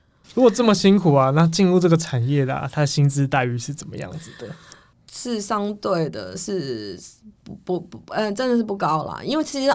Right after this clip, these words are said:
Speaker 2: 因为我说，诶，老实说，A E进入门槛也不高啊。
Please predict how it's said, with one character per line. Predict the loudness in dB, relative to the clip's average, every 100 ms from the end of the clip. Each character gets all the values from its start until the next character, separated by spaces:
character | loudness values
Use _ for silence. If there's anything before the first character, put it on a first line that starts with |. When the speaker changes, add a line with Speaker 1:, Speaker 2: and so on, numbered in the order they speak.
| -2 -16 _ _
Speaker 2:
因 | -4
为 | -2
我 | 0
说， | -2
诶， | -2 -4 -6 _
老 | -2 0
实 |
说 | 2 0
，A | 0
E | 0 -2
进 | -4 -2
入 | -2
门 | -2 -4
槛 | -6 -6 -2
也 |
不 | -2 -2
高 | -8 -4
啊。 | -2 -4